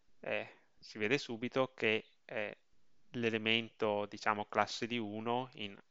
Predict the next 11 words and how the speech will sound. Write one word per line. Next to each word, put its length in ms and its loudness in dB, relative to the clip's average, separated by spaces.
A 180 2
su 160 -10
P 80 -8
alla 320 6
N 320 0
non 180 0
è 100 8
divisibile 680 0
per 480 2
P 140 -10
piccolo, 560 -4